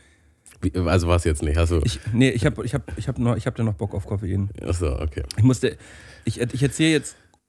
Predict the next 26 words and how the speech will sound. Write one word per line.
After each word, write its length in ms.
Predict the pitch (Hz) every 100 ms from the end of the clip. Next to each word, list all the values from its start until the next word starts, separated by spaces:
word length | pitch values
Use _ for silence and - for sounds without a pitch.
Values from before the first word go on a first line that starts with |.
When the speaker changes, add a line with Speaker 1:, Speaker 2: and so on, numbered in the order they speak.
| _ _
Speaker 2:
ich 100 | -
erzähl 220 | 127 - 139
jetzt 100 | 131
hier 140 | 123
im 80 | 123
Podcast 480 | 135 - 117 110 110
eine 80 | 107
Geschichte, 580 | 110 117 120 107 110 - - - _ -
die 80 | 117
mir 120 | 113
unangenehm 460 | 107 104 95 87 73
ist. 200 | 101 - - - _ -
Okay? 240 | 117 127 147
Speaker 1:
Geil. 500 | 85 78 73 65 76 - _ -
Geil. 220 | 85 80
Speaker 2:
Ich 60 | 76
hab 20 |
Speaker 1:
Gleich 120 | 101
Speaker 2:
jetzt 120 | 104 -
Speaker 1:
zum 100 | 127
Speaker 2:
gerade 140 | 131 131
Speaker 1:
An-, 60 | - -
zum 140 | -
Anfang. 320 | 85 85 80 73 76
Perfekt. 340 | 98 117 87
Speaker 2:
Ja. 220 | 110 110